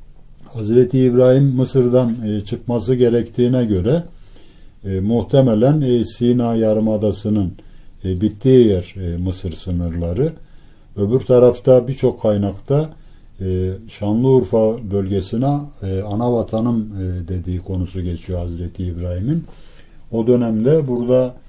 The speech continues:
E, Sümerler, e, Anadolu'da Hititler var ki Hititlerin, e, sınırı Lübnan'a kadar aşağı yukarı geliyor zaten.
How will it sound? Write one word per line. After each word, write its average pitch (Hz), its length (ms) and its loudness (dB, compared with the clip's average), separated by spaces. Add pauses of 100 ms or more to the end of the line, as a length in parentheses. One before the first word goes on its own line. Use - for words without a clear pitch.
(320)
E, 98 100 -4
Sümerler, 117 680 -2
e, 123 260 -4
Anadolu'da 113 640 -2
Hititler 98 580 -4
var 127 260 -4
ki 107 200 -2
Hititlerin, 117 680 0 (640)
e, 98 200 -2
sınırı 117 680 0
Lübnan'a 123 640 0
kadar 123 380 0
aşağı 107 460 -4
yukarı 113 340 -2
geliyor 117 420 0
zaten. 90 540 -4